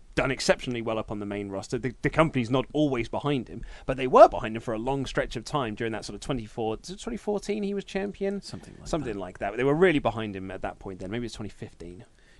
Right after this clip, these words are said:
Speaker 2: 'Cause I would say
Speaker 1: That was twenty fifteen, in fact.
Speaker 2: I was gonna say Sasha Banks then. What am I thinking?
Speaker 1: Then was nearly for a while. Charlotte, I think, is a good shout as well.
Speaker 2: Yeah.
Speaker 1: Charlotte is someone that they've very much protected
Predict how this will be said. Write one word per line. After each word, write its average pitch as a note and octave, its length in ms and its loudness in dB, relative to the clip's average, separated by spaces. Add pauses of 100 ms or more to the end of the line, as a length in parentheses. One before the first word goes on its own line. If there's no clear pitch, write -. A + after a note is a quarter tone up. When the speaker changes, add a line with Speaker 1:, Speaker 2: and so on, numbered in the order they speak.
Speaker 2:
'Cause - 100 -2
I G3+ 100 8
would G3+ 220 4
say - 120 -2
Speaker 1:
That C3+ 100 4
was C3 100 4
twenty A#2+ 160 0
fifteen, F#2 300 -6
in F#2 60 -12
fact. - 280 -16
Speaker 2:
I - 20 -20
was - 120 -14
gonna A#2+ 180 -2
say F#2+ 200 -6
Sasha - 400 -8
Banks F2+ 360 -10
then. E2 300 -12 (140)
What A#2 120 0
am F#2 100 -6
I F#2 60 -12
thinking? F#2 520 -10 (440)
Speaker 1:
Then D#3+ 260 6
was E3 140 6
nearly G#3 240 8
for D#3+ 160 6
a C#3+ 40 10
while. C3+ 300 8
Charlotte, G#3+ 380 12
I C#3 40 4
think, C#3+ 140 4
is B2+ 80 -2
a A#2 60 -2
good A2+ 180 0
shout G#2+ 220 -2
as B2 80 0
well. C3+ 100 10
Speaker 2:
Yeah. B2+ 100 8
Speaker 1:
Charlotte F#3+ 300 12
is C3+ 80 -4
someone C3+ 220 2
that A#2+ 80 -4
they've B2 180 0
very C3 300 4
much A#2+ 220 -6
protected - 640 -8